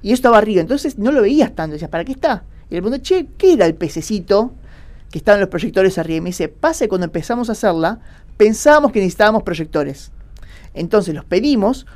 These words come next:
nos lo dieron, empezamos a des-, desarrollar la obra y nos dimos cuenta que no, no los necesitábamos. Pero como ya los habíamos pedido, los teníamos que usar". Yo digo, "Eso es impensable para mí".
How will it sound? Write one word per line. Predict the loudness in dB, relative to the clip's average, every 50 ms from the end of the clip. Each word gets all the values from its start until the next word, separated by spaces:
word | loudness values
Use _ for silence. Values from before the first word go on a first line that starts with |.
| -20 -14 -10
nos | -6 -4 -2 2
lo | 2 2 2
dieron, | 2 0 2 4 4 4 2 2
empezamos | -4 -6 -6 -4 -4 -2 0 0 0 2 0 0
a |
des-, | 0 -2 -4 -6 -10
desarrollar | -8 -8 -8 -4 -4 -4 -4 -4 -4 -2 -2 0
la | 2 2 4
obra | 2 2
y | 2 0
nos | -2
dimos | -2 -4 -4
cuenta | -4 -4 -4 -2
que | -2 -2
no, | -4 -6 -6
no | -6 -2 0 2 2
los | 2
necesitábamos. | 0 -4 -6 -8 -4 2 2 2 2 2 -2 -6 -8 -10 -10 -8
Pero | -8 -6
como | -6 -6 -6
ya | 0 4 4
los | 4 4
habíamos | 2 -2 -2 -2
pedido, | -2 -2 0 2 2 2 2 0 -2 -2 -2 2
los | 4 4 6
teníamos | 6 8 8 8 6 6 6 4
que | 4 4
usar". | 6 8 8 8 8 6 0 -4 -4 -6 -6 -6 -6 -8 -8 -8 -8 -10 -2
Yo | 0 2 4
digo, | 4 4
"Eso | 2 2
es | 2 2
impensable | 2 2 4 2 2 2 2 4 6 6 6 6 6 4
para | 2 2 0 0
mí". | -2 -4 -4